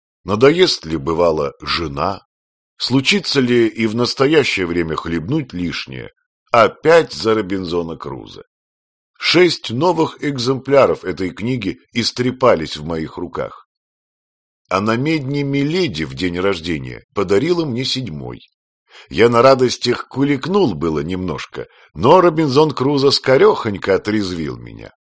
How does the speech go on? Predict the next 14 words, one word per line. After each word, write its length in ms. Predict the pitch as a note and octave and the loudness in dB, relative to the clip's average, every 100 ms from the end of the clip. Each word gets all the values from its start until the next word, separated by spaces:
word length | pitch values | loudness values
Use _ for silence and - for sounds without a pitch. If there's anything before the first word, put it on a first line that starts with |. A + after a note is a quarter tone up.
| _ _ _ | _ _ _
Цена 360 | - G2+ A2 | -2 2 4
ему 220 | G#2+ F#2+ F#2+ | 4 2 -4
четыре 420 | F#2+ E2+ G#2+ G2+ | -6 -4 -2 -2
шиллинга 560 | - D3 D#3+ G#2 D#2+ E2+ | -2 -2 -2 -2 -2 -4
и 160 | G2+ | -2
шесть 420 | F#2+ - A#2+ - - | -4 -2 -2 -4 -2
пенсов 480 | F#2+ C#2+ - D#2 - _ - | -2 -2 -8 -10 -12 _ -20
в 140 | - D#2+ | -14 -4
голубом 480 | A2 A2 A2 A2+ G2+ | 0 2 2 -2 -2
переплёте 720 | A#2 A#2+ A#2+ G#2 D2+ C2+ B1 _ _ | -4 -4 -2 -4 -4 -8 -14 _ _
и 100 | G#2+ | -6
с 100 | G2 | -6
придачею 760 | - F2 B1+ E2 A#2 F#2 C#2+ A1+ | -6 -8 0 0 2 -2 -8 -8
картинки. 760 | - F#2+ - C2+ A1 - - | -6 -6 -6 -10 -10 -18 -20